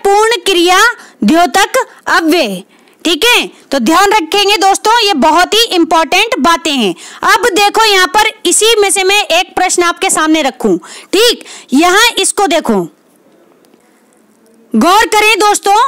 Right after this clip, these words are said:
देखो यहाँ पर ये देखो क्या जबरदस्त प्रश्न आया है। व्याख्या है दि-, ये इतना देखें जो मैंने हाईलाइट किया है,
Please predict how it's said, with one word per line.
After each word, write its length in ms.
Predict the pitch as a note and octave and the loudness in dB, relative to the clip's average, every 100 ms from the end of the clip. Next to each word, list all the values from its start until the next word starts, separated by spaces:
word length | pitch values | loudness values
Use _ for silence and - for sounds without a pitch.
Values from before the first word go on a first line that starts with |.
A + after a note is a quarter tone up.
| C5 | -2
देखो 300 | A3+ F4 G#4 | -2 0 0
यहाँ 280 | A#4 G4 F#4+ | 0 2 2
पर 180 | G4 A#4 | 0 0
ये 220 | F#4+ G4 | 2 0
देखो 360 | F#4 F#4 C4+ F#3+ E3 _ - - - _ _ - - - | 0 -2 -2 -4 -6 _ -20 -20 -20 _ _ -20 -18 -4
क्या 140 | F#4 | 0
जबरदस्त 680 | E4+ F#4+ E4+ G#4 A4 - - | 2 0 0 2 0 -2 -4
प्रश्न 280 | G4 G4 F#4 | -2 0 0
आया 240 | F4 D4 G#3+ | 0 -2 -4
है। 220 | F#3 - _ _ _ _ _ _ _ - - | -6 -10 _ _ _ _ _ _ _ -20 -8
व्याख्या 460 | A3 B3 F4 F4+ F#4+ | 0 2 0 0 2
है 200 | F#4+ G#4+ | 2 2
दि-, 180 | E4+ F4 D#4 | 0 -2 0
ये 220 | E4 A4 - - | 2 2 -2 -6
इतना 280 | C#4+ G#4+ G#4+ | -2 0 0
देखें 320 | F4 F4 F4 | 0 -2 -2
जो 120 | F4 | 0
मैंने 180 | F4 F4+ | 0 0
हाईलाइट 460 | F#4 E4+ E4+ F4 - | 0 0 0 0 -2
किया 240 | - B3 | -2 -2
है, 140 | F#3 | -2